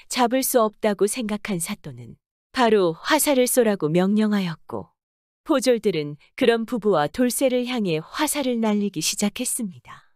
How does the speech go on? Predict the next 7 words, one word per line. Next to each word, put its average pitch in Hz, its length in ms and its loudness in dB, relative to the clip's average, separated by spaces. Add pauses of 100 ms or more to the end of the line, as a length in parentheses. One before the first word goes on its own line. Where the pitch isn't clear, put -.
(440)
어찌하면 208 720 0
좋을까요? 240 760 -6 (340)
결국 214 500 2
돌쇠를 247 500 2
감싸 220 440 -2
안은 175 280 -4
채 - 260 -8